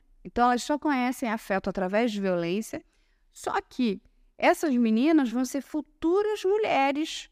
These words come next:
que vão procurar homens abusivos.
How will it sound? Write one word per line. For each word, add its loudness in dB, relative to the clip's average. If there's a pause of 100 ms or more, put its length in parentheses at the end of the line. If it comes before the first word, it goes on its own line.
(120)
que 2
vão 2
procurar 0 (640)
homens 0
abusivos. 0